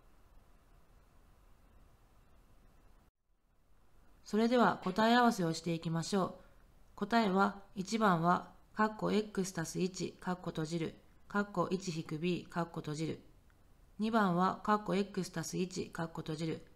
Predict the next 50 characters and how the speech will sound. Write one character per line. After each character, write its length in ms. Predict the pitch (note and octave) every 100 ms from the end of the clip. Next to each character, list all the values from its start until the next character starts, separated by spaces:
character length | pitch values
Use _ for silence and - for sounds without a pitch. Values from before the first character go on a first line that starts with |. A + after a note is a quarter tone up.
| -
括 220 | - G3 G3
弧 100 | F3
X 420 | F#3+ F#3 D#3+ D#3
足 120 | D3
す 60 | -
三、 240 | F3 F3+
括 160 | E3+ E3
弧 160 | -
閉 120 | D3+
じ 140 | D3 D#3+
る 160 | D#3 - -
で 120 | E3
す。 240 | E3 - - - - - - - - _ _ _ _ _ _ _ _ _ _ - - -
最 240 | A3+ A#3
後 100 | G#3+
に 220 | F3 E3 -
今 220 | G#3+ G#3+
回 200 | G3+ F3
の 100 | D3+
学 180 | D#3 D#3
習 240 | - E3 E3+
の 140 | F#3+
お 40 |
さ 140 | E3 D#3
ら 100 | D#3
い 80 | D3+
で 140 | E3
す。 180 | E3 - - - - - - _ _ -
か 140 | F3+
け 100 | F3
ら 100 | A#3
れ 140 | A#3+ A3
て 120 | F3+
い 100 | E3
る 100 | D#3
数、 300 | - F3+ - - -
文 100 | F3
字 140 | F#3+ G#3
式 180 | -
の 100 | F3
こ 120 | E3+ D#3+
と 160 | D#3+
を 240 | F3+ G3 -
因 180 | F#3+ G3+
数 300 | G#3 G#3+ -
と 200 | - D3+
言 120 | D3
い 60 |
ま 180 | D3 E3
す。 180 | D#3+